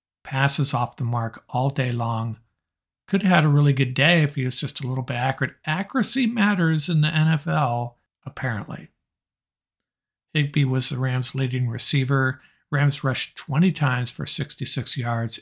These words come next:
Akers had twenty-two, Henderson twenty-one. Kyren Williams had thirty-nine yards, all on that last drive, mostly receiving. And again, he looked really quick,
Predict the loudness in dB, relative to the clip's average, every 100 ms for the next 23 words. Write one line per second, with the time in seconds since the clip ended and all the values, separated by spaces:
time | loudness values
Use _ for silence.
0 | -4 -4 -4 -4 -4 -6 -6 -6 -4 -4
1 | -2 -2 -2 -4 -4 -4 -6 -6 -6 -6
2 | -4 -4 -2 -2 -2 -6 _ _ _ _
3 | _ 4 6 6 4 4 6 6 4 2
4 | -2 -4 0 2 4 2 2 0 0 0
5 | 2 4 2 2 -2 -6 -4 -2 -2 -2
6 | -4 -4 -4 -6 -4 -2 0 2 2 0
7 | -4 -4 2 2 2 0 -2 -2 -4 -6
8 | -4 -2 -2 -2 -2 -2 -4 -8 -8 -8
9 | -6 -6